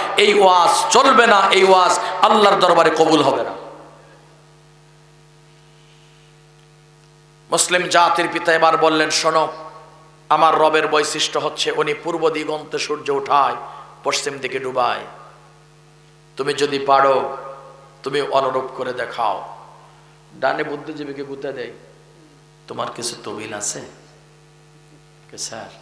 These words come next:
তোমার কিছু আছে?" "স্যার, নেই।" "এই তোমরা বলো,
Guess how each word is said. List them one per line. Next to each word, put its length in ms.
তোমার 280
কিছু 240
আছে?" 260
"স্যার, 280
নেই।" 140
"এই 60
তোমরা 320
বলো, 380